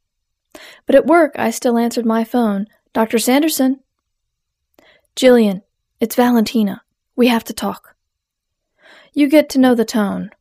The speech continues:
So carefully not panicking, a mother scared stiff, and fighting with every ounce of rationality to override the brain chemicals and deal with the threat to her child with smarts rather than claws and teeth. "What's wrong?"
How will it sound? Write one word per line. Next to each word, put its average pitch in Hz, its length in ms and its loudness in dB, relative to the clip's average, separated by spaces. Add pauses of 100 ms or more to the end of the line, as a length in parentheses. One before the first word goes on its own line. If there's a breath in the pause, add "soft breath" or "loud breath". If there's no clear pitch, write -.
So 233 440 2
carefully 240 540 -2
not 226 300 -2
panicking, 226 600 -2 (380 soft breath)
a 240 80 -2
mother 226 260 4
scared 220 380 -2
stiff, - 520 -4 (300 soft breath)
and 214 160 -2
fighting 226 280 2
with 208 180 -2
every 226 280 0
ounce 214 280 -2
of 208 120 -6
rationality 202 760 -4
to - 160 -8
override 220 500 2
the 214 60 -2
brain 214 340 0
chemicals 202 600 -6 (180 loud breath)
and 214 160 0
deal 226 220 6
with 208 140 -2
the 202 60 -6
threat - 400 -4
to 214 120 -4
her 196 80 -6
child 208 460 -6
with 214 140 -6
smarts - 540 -2 (200)
rather 214 300 2
than 185 180 -8
claws 196 360 -2
and 190 140 -10
teeth. 190 380 -6 (680)
"What's 220 260 -2
wrong?" 202 320 0